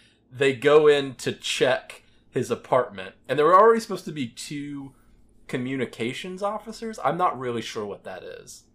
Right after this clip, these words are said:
It seemed like a, a, a tech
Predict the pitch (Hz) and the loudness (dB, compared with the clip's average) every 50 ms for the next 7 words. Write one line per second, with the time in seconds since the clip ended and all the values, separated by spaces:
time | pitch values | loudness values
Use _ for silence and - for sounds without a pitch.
0 | _ _ _ _ _ _ _ _ _ _ _ _ _ _ _ _ _ _ _ _ | _ _ _ _ _ _ _ _ _ _ _ _ _ _ _ _ _ _ _ _
1 | - - 151 - - - 180 180 175 170 170 160 143 - 117 113 110 104 101 - | -10 -10 -10 -8 -6 -6 -6 -6 -2 2 2 2 2 2 -2 -2 -2 -2 -2 -4
2 | - 107 98 - - _ _ - 110 101 95 - - - - 123 98 92 - _ | -6 -6 -6 -6 -10 _ _ -10 -8 -8 -8 -10 -14 -10 -8 -8 -8 -8 -12 _
3 | _ _ | _ _